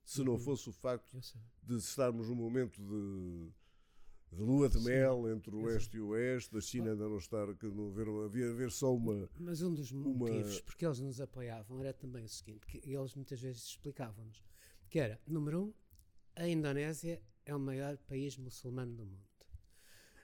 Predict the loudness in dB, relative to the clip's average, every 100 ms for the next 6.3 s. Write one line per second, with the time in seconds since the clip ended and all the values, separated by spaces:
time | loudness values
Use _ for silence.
0 | -10 -4 -2 -2 -6 -4 -6 -8 -6 -4
1 | -4 -4 -10 -12 -20 -16 -14 -12 -10 -10
2 | -6 -6 -6 -8 -6 -6 -6 -8 -10 -8
3 | -4 -2 -2 -4 -12 -10 -4 -4 -2 -2
4 | -2 -2 -4 -8 -10 -10 -12 -12 -14 -20
5 | -20 -20 -20 -20 -20 0 2 4 4 4
6 | 0 -4 -4